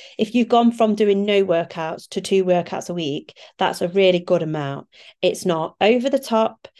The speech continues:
it's achievable, and chances are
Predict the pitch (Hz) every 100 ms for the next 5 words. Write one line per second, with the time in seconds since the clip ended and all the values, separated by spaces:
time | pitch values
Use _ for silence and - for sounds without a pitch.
0 | _ _ 175 165 - - 175 180 - 277
1 | 247 226 208 196 202 214 _ _ _ _
2 | 202 202 196 - _ _ - - 294 285
3 | - 254 254 190 175 190 240